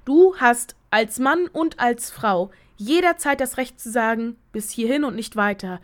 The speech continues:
Stopp heißt Stopp und ich möchte jetzt nicht mehr. Das ist vollkommen okay. Es geht ohne Verurteilung, ohne Verachtung. Es heißt einfach nur, dass du dir selbst deine Regeln bewusst bist und dass du sie achtest. Das ist der höchste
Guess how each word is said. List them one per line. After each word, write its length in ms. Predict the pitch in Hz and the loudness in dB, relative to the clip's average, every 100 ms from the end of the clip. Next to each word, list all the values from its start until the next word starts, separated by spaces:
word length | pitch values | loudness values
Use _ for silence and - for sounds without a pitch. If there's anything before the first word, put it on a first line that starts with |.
| _ - | _ -10
Stopp 300 | - 226 233 | -2 0 0
heißt 260 | 214 - | -4 -4
Stopp 320 | - 285 320 | -2 -2 0
und 120 | 302 262 | -4 -8
ich 120 | - | -4
möchte 300 | 254 247 233 | -4 -4 -6
jetzt 260 | 208 - | -6 -6
nicht 200 | 220 208 | -8 -6
mehr. 320 | 208 202 185 - _ _ _ _ - - | -4 -4 -6 -12 _ _ _ _ -12 -8
Das 160 | 202 | -8
ist 120 | 202 | -10
vollkommen 380 | - 277 311 330 | -2 0 0 0
okay. 440 | 330 269 240 247 247 - - - | 0 -2 -2 -4 -6 -20 -20 -12
Es 160 | 226 - | -10 -8
geht 140 | 220 | -4
ohne 220 | 262 294 | 0 0
Verurteilung, 640 | 302 262 240 240 220 226 233 | 0 0 0 0 -2 0 -2
ohne 200 | 262 254 | -4 -4
Verachtung. 680 | 220 - - - 214 214 214 - - _ | -4 -6 -6 -8 -6 -6 -8 -18 -20 _
Es 200 | 214 247 | -6 -2
heißt 240 | 226 - | -2 0
einfach 320 | 262 285 330 | -2 -2 -6
nur, 140 | 277 254 | -4 -2
dass 180 | 233 - | -2 -6
du 60 | |
dir 180 | 208 208 | -8 -4
selbst 400 | 226 285 320 - | 0 0 -2 -6
deine 220 | 254 240 | -4 -2
Regeln 260 | 247 247 226 | -2 0 -2
bewusst 400 | 202 294 370 - | -2 -4 -4 -4
bist 260 | 330 320 | -6 -4
und 160 | 240 226 | -6 -4
dass 140 | 214 | -4
du 80 | 220 | -6
sie 180 | 202 - | -10 -4
achtest. 520 | 190 - - 185 - _ _ _ | -4 -4 -10 -10 -12 _ _ _
Das 140 | 208 220 | -6 -4
ist 140 | 226 | -2
der 140 | 226 208 | -2 0
höchste 640 | 294 330 - 330 320 | -2 -2 -4 -2 0